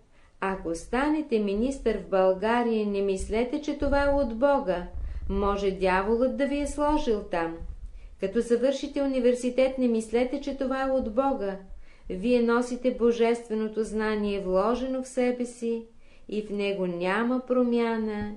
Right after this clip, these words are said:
и измяна. Сега може да изпаднете в едно противоречие. Може да кажете:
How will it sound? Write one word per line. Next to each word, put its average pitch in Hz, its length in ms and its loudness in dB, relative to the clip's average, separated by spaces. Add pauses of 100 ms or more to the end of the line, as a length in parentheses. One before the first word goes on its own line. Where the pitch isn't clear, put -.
(180)
и 170 200 -6
измяна. 170 640 -6 (920)
Сега 294 360 -2
може 302 340 0
да 240 100 0
изпаднете 233 680 -2
в - 40 -12
едно 226 300 2
противоречие. 185 1000 -2
Може 196 340 -2
да 185 200 -2
кажете: 202 680 -4